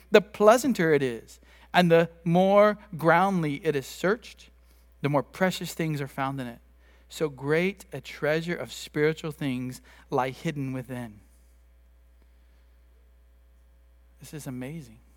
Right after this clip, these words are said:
These great men of the Reformation, hidden treasures in the Scripture. They're, they're looking at it and saying, "We ought to know it."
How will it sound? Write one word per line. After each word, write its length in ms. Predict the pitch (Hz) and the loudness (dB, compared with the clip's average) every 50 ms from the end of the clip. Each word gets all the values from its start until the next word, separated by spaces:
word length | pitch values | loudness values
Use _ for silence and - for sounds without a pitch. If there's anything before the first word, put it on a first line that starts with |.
| _ _ _ _ _ _ - | _ _ _ _ _ _ -16
These 180 | - 143 135 | -14 -14 -14
great 400 | - - - 156 147 160 196 - | -14 -12 -8 -6 -6 -6 -8 -8
men 380 | - 143 139 147 160 165 156 135 | -10 -10 -8 -6 -4 -4 -6 -6
of 140 | 131 131 131 | -8 -10 -10
the 100 | 131 127 | -10 -10
Reformation, 720 | 127 135 143 - - 131 127 131 143 165 - - - - - _ _ _ _ _ _ _ _ _ _ | -10 -10 -10 -12 -14 -14 -14 -14 -14 -16 -18 -20 -20 -20 -20 _ _ _ _ _ _ _ _ _ _
hidden 340 | - - 190 208 180 180 165 | -2 0 0 0 0 -2 -4
treasures 520 | - - 165 160 170 180 165 151 135 131 | -4 -4 -4 -2 -2 -4 -6 -8 -10 -8
in 100 | 139 139 | -8 -8
the 100 | 139 135 | -8 -8
Scripture. 480 | 127 - - 160 160 - - - 127 - _ - - - - - - - _ | -10 -10 -10 -10 -10 -10 -12 -18 -18 -18 _ -20 -20 -20 -20 -20 -20 -12 _
They're, 280 | - 180 180 185 185 185 | -4 0 2 2 2 2
they're 260 | 190 196 180 185 185 | 4 6 6 8 8
looking 420 | 185 180 185 190 - 233 220 196 185 | 8 6 4 4 4 2 4 6 6
at 160 | 175 170 165 | 6 6 6
it 120 | 165 165 - - - - - | 4 0 -2 -14 -16 -10 -6
and 80 | 175 160 | -4 -2
saying, 220 | - 208 185 165 | 0 0 2 2
"We 160 | 160 180 190 | 2 4 4
ought 160 | 185 196 196 - | 4 2 2 -2
to 120 | - 208 | -2 -2
know 300 | 196 170 165 185 226 240 | -2 0 0 -2 -2 -4
it." 100 | 175 - | -6 -8